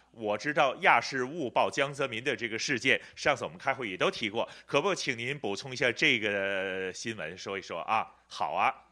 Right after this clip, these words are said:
那我相信一般的这个观众啊，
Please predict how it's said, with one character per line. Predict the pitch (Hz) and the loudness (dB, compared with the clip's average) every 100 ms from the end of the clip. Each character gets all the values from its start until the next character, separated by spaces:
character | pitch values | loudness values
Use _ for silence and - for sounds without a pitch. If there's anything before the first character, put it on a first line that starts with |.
| _ - - | _ -20 -10
那 | 233 240 | -4 -4
我 | 185 104 | -2 -4
相 | - - 170 | -4 -2 -2
信 | 190 175 | -2 -8
一 | 147 | -6
般 | 131 170 190 | 0 0 2
的 | 135 | -4
这 | 117 | -4
个 | 110 | -6
观 | 101 135 139 | 0 0 0
众 | 156 117 | -4 -2
啊， | 98 | -2